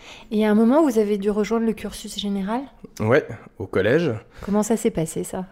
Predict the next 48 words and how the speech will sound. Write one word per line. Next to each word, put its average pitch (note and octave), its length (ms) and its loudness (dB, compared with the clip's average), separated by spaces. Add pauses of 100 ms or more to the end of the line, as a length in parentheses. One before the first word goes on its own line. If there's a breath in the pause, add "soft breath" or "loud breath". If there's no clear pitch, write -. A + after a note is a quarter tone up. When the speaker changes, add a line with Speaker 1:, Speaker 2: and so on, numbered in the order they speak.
(100)
Speaker 2:
Ça - 220 -2
s'est C3 160 0
fait, D#3 180 -2
euh, D3+ 240 4
de B2+ 80 0
manière C3 320 4
un B2+ 80 4
peu D#3 220 0
douloureuse, C3+ 500 2
parce G#2 240 -2
Speaker 1:
Ouais. G#2 100 0
Speaker 2:
que, A2 60 2
euh, G2+ 300 4
y G2+ 80 0
a G2 60 2
des G2+ 140 -2
matières, A#2+ 460 2
du G2+ 140 -6
coup, G#2+ 520 -2
où F#2 60 -4
j'étais F#2 560 0 (320)
très G#2 300 0
à G2+ 80 2
l'aise, A2 340 0
dont, G#2+ 420 0 (140)
euh, F#2 100 -6 (220)
les F#2 140 -6
sciences, G#2+ 520 -2
parce - 180 -16
que - 120 -10 (240)
j'avais F#2+ 300 -6
un F2+ 100 0
bon G2 220 2
appui. C3 340 2 (600 loud breath)
Mais F2+ 80 -6
c'est - 160 -4
vrai A2 240 4
que, G#2+ 160 -4
euh, F#2 420 -2 (640)
on F#2+ 80 -2
avait F#2 140 2
fait G2 160 -4
l'impasse A2 520 0
à G2+ 40 -2
l'école G2+ 320 -2
sur G#2 200 -8
certaines G2 600 -2
matières, G#2 500 0